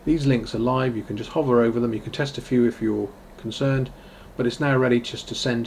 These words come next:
to your network. Just add the, the names from your email list into the B C C field, add in your own name to the to field and send away to your community area network. Now one thing I would do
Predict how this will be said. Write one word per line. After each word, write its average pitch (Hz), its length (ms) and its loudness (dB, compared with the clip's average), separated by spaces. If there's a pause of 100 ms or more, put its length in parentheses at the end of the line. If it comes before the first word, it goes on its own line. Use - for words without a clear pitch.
to - 160 -6
your 110 160 -2
network. 135 420 0 (500)
Just - 200 -6
add 156 240 0
the, 117 280 0
the 120 120 -2
names 123 500 -2
from 110 240 -4
your 110 160 -2
email 123 260 2
list 113 320 -2
into 113 200 -4
the 107 80 -2
B 156 180 4
C 120 180 -2
C 104 220 -4
field, 117 540 2 (560)
add 143 180 2
in 127 100 4
your 113 220 0
own 113 160 0
name 104 240 -4
to - 140 -10
the 98 300 -6
to 131 220 0
field 120 440 0 (100)
and 113 220 -6
send 120 240 0
away 104 380 -4 (240)
to - 120 -6
your 104 120 -4
community 104 420 -8
area 101 140 -6
network. - 480 -14 (1600)
Now 156 120 6
one 226 160 8
thing 220 120 8
I 185 120 8
would 175 240 6
do 113 260 2